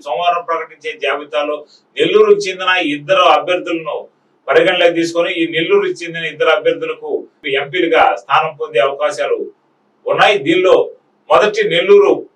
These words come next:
రాజ-, నెల్లూరు, నెల్లూరు పార్లమెంట్ స్థానానికి రాజ్యసభ సభ్యుడు ప్రస్తుతం వైసీపీ జిల్లా అధ్యక్షుడు వేమిరెడ్డి ప్రభాకర్ రెడ్డి పోటీలో ఉండనున్నారు. ఆయన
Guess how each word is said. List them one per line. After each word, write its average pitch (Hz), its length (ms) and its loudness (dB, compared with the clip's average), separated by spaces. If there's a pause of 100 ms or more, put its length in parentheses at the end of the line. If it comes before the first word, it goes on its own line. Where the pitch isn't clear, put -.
(180)
రాజ-, 160 260 2
నెల్లూరు, 180 480 4
నెల్లూరు 196 400 4
పార్లమెంట్ 170 500 2
స్థానానికి 156 480 -2
రాజ్యసభ 143 440 0
సభ్యుడు 151 320 -6
ప్రస్తుతం 156 600 -6 (460)
వైసీపీ 202 460 0
జిల్లా 170 280 2
అధ్యక్షుడు 156 400 -2
వేమిరెడ్డి 160 640 -4
ప్రభాకర్ - 540 -2
రెడ్డి - 320 -10 (140)
పోటీలో 143 360 -6
ఉండనున్నారు. - 680 -8
ఆయన 135 260 -4